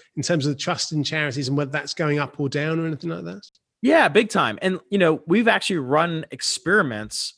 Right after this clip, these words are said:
Speaker 2: around that. So, like, that's the other part of what Next After does is, um, we run, like, rigorous scientific online fundraising experiments to try to see how if we change certain things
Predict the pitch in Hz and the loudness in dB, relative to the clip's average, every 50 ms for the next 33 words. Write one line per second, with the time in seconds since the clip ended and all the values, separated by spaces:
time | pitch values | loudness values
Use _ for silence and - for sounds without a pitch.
0 | _ - 135 127 113 123 127 147 185 214 196 123 117 92 98 - - 160 151 151 | _ -8 -8 -4 0 0 2 2 2 2 0 -2 -4 -6 -6 -4 -2 2 2 2
1 | 147 - 180 180 - 180 143 170 180 175 160 - - 156 156 147 131 139 135 131 | 2 2 0 0 0 0 2 2 2 2 2 2 2 2 2 4 2 0 -2 -2
2 | 131 123 - - 139 127 - 131 117 117 160 170 147 131 131 120 110 - - 147 | -4 -4 -2 -2 -2 -2 -4 -6 -4 0 2 2 2 2 0 -2 -6 -6 -4 -4
3 | 139 135 113 - - - _ 131 127 120 117 110 113 110 113 - _ - - - | -2 -2 -4 -6 -10 -10 _ -6 -4 -4 -4 -6 -8 -10 -14 -18 _ -20 -20 -20
4 | _ _ - 156 180 156 156 165 160 147 139 135 127 107 113 113 123 147 156 156 | _ _ 0 2 4 4 4 4 4 4 2 0 -2 -2 -4 -2 0 0 0 2
5 | 160 160 165 165 151 - - - - - - _ _ _ _ _ _ - - 156 | 2 2 2 2 0 -2 -4 -4 -6 -10 -14 _ _ _ _ _ _ -2 0 0
6 | 147 151 135 - 156 151 127 143 143 135 - - _ 135 139 160 156 147 143 135 | 0 0 0 0 -2 0 0 -2 -4 -4 -6 -8 _ 0 0 0 2 2 0 0
7 | 139 143 139 117 - - - 156 156 151 156 151 143 127 135 127 120 - - - | 0 -2 -4 -8 -6 -4 -2 -2 2 2 2 2 2 0 -4 -8 -8 -8 -8 -6
8 | - - 180 160 131 113 107 104 104 - - 143 123 - - 156 147 135 127 - | -4 -2 -2 -2 -2 -2 -4 -6 -8 -10 -12 -14 -10 -2 0 0 0 0 -2 -4
9 | - 156 147 135 131 - _ - - 190 202 202 - - 156 139 - - - - | -4 -2 -2 -2 -4 -8 _ -6 -2 0 0 2 0 -2 -4 -4 -4 -4 -4 -2
10 | 233 254 285 294 277 214 - - 214 202 151 156 139 - - - 185 160 117 90 | 0 0 0 0 -2 -2 -2 -2 -2 -2 -2 -6 -10 -12 -6 -4 -4 -4 -4 -6
11 | 92 104 - | -10 -14 -16